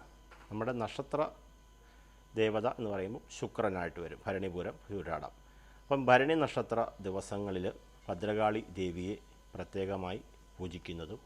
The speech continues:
രക്തപുഷ്പാഞ്ജലി വഴിപാടുകളൊക്കെ കഴിപ്പിക്കുന്നതുമൊക്കെ വളരെ ഉത്തമമാണ്. സുബ്രഹ്മണ്യ സ്വാമി ക്ഷേത്ര ദർശനമൊക്കെ നടത്തി വഴിപാടുകൾ കഴിപ്പിക്കുന്നതും നല്ലതാണ്. നിങ്ങൾക്ക് ചന്ദ്രദശാകാലം, രാഹുർദശാകാലം, ശനിദശാകാലം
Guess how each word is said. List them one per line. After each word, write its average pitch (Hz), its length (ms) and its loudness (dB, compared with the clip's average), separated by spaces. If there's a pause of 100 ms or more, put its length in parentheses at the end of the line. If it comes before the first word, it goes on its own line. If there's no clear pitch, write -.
(420)
രക്തപുഷ്പാഞ്ജലി 92 800 -2
വഴിപാടുകളൊക്കെ 87 760 -4
കഴിപ്പിക്കുന്നതുമൊക്കെ 82 800 -4 (440)
വളരെ 87 280 -2
ഉത്തമമാണ്. 73 420 -6 (540)
സുബ്രഹ്മണ്യ 127 540 4
സ്വാമി 104 300 2 (180)
ക്ഷേത്ര 92 320 -4 (100)
ദർശനമൊക്കെ 90 560 -4
നടത്തി 82 320 -6 (140)
വഴിപാടുകൾ 87 540 -2
കഴിപ്പിക്കുന്നതും 82 680 -8 (140)
നല്ലതാണ്. 78 420 -6 (720)
നിങ്ങൾക്ക് 143 380 4 (580)
ചന്ദ്രദശാകാലം, 120 1040 4 (240)
രാഹുർദശാകാലം, 101 1000 2 (120)
ശനിദശാകാലം 98 920 0